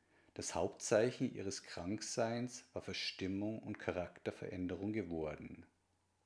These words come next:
Sie war offenbar weder mit sich noch mit den ihrigen zufrieden, begne-, begegnete ihrem Vater unfreundlich und vertrug sich sogar nicht mehr mit ihrer Mutter,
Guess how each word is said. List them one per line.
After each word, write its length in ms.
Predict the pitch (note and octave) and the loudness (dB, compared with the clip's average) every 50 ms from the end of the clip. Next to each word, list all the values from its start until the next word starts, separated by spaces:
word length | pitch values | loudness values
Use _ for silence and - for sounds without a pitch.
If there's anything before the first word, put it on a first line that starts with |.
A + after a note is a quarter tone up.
| _ _ _ _ _ _ - _ _ _ _ _ _ _ _ _ _ _ _ _ _ | _ _ _ _ _ _ -20 _ _ _ _ _ _ _ _ _ _ _ _ _ _
Sie 160 | - - G2+ | -10 0 2
war 100 | G#2+ - | 2 2
offenbar 440 | - - - - B2+ A2+ G#2 G2 F#2 | 2 0 -4 0 2 4 4 4 4
weder 260 | F#2+ A2+ C3+ C3 G2+ | 2 2 2 4 4
mit 220 | F#2 F#2 F#2+ F#2 - | 4 4 2 0 -2
sich 500 | - - - B2 D3 D3 - - - - | -2 -2 0 0 -2 -2 -6 -8 -6 -4
noch 180 | G#2 G#2+ - | -4 -2 -2
mit 160 | - G#2 - - | -2 -4 -2 -4
den 160 | F#2+ - - | -4 -4 -2
ihrigen 400 | C3 C#3 D3 B2 G#2 F2+ F2+ F2+ | 0 2 4 4 4 2 2 0
zufrieden, 880 | - - F2+ - - - - F2 F2 E2 - - D2 C#2 - - - - _ _ _ _ _ | -2 -4 -6 -6 -8 -8 -6 -6 -6 -6 -6 -8 -8 -8 -8 -12 -14 -18 _ _ _ _ _
begne-, 400 | F#2+ - - G2+ F#2+ G2 G#2 G2+ - - | -14 -10 -6 -4 -4 -4 -4 -6 -10 -4
begegnete 560 | - A2+ G2+ - A2 G#2+ A2 - A#2+ - - G2+ | -2 -2 0 2 0 0 2 0 -2 0 -2 -4
ihrem 300 | F#2+ G2+ G#2 F#2+ F#2+ F2+ | -2 0 0 0 0 -2
Vater 560 | - - - F#2 F2+ G2+ G#2+ - - G#2 - | -2 4 6 6 6 6 4 2 0 -2 0
unfreundlich 1040 | G#2 A2+ B2 - - - - - A2+ A#2 A#2 A#2+ A#2+ - B2 A#2+ A#2+ B2 - - - - - - - - - - - - _ | 2 2 0 0 -2 -6 2 4 4 4 4 2 -2 -2 -2 0 0 -2 -6 -12 -20 -20 -20 -20 -20 -20 -20 -20 -20 -8 _
und 120 | G2 - | -6 -6
vertrug 640 | - - - - G#2+ G2+ - - - G#2+ A2 A2 - | -6 -8 -4 -2 -2 -2 0 0 -2 -2 -2 -2 -2
sich 200 | - - - - | -2 -2 -2 0
sogar 720 | - G2+ F2+ - - F#2 F2+ G2 G#2 A2 A#2 - - - | -2 -4 -2 2 4 6 6 8 6 6 4 2 -4 -6
nicht 320 | - G#2 - - - - - | -8 -8 -8 -8 -10 -8 -4
mehr 100 | G2+ G2+ | -4 -2
mit 140 | G#2 - | -2 -4
ihrer 220 | - G#2 G2 G2 G2 | -4 -4 -2 0 0
Mutter, 580 | G2 G2+ A2+ A#2 - - F#2 E2+ D#2+ D#2+ - | 2 2 0 0 2 2 2 2 2 0 -4